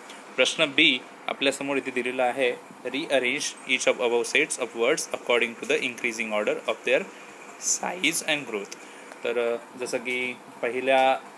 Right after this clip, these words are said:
उदाहरणामध्ये छोटा सगळ्यात येणार stream, मग पहिला word stream लिहिला जाईल इथे,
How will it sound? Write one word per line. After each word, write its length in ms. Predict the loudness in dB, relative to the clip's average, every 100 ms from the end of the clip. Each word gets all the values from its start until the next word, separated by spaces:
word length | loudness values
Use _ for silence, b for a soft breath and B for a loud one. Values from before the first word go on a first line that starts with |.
| -18 -12
उदाहरणामध्ये 640 | -8 -4 -2 -2 -2 -2 -4 -8 -18 -18 -18 -18 -20 -18 -8 -4
छोटा 420 | 0 4 6 6
सगळ्यात 320 | 2 0 0
येणार 240 | 0 -2
stream, 380 | -4 -8 -8 -8 -10 -14 -16 -16 -12
मग 120 | -10
पहिला 320 | -4 -2 2
word 180 | 2 2
stream 300 | -2 -8 -8
लिहिला 280 | -4 0 2
जाईल 220 | 2 0
इथे, 200 | -2 -8